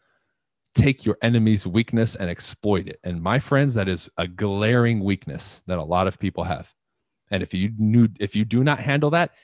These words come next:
it will be exposed. If it's not by an individual, it will be exposed by the universe. Whatever the universe is, however you believe it is, it operates under those universal laws that we've discussed in this podcast before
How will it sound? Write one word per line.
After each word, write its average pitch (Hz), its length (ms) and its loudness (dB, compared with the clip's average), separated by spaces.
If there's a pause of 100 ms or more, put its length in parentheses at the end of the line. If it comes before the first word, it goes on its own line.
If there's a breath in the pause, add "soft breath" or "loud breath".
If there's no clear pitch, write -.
(220 soft breath)
it 113 160 -2
will 110 220 2
be 104 140 0
exposed. - 640 -8 (100)
If 95 160 -4
it's - 160 -8
not 113 200 0
by 104 140 4
an 98 80 0
individual, 127 580 2 (180 soft breath)
it 110 120 2
will 110 140 4
be 107 140 2
exposed 107 400 -2
by 98 120 0
the 98 80 -4
universe. 80 640 -8 (180)
Whatever 117 280 2
the 120 120 4
universe 143 580 4 (300 soft breath)
is, 165 340 2
however 113 320 0
you 113 120 2
believe 107 340 -2
it 101 80 -4
is, 147 360 -4 (300 soft breath)
it 113 160 -2
operates 117 400 0
under 107 160 -2
those 104 180 -2
universal 101 460 -4
laws 85 260 0
that 87 60 -8
we've 85 160 -6
discussed - 380 -6
in 90 60 -8
this 82 120 -8
podcast 92 440 -2
before 165 380 2